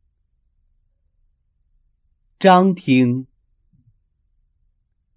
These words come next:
双桥。陈逸飞。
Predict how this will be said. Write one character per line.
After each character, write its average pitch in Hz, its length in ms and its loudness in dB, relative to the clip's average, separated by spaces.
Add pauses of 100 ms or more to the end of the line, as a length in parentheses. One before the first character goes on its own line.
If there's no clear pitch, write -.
(1080)
双 185 420 0
桥。 110 600 -6 (3250)
陈 113 400 -6
逸 165 220 -4
飞。 156 500 -4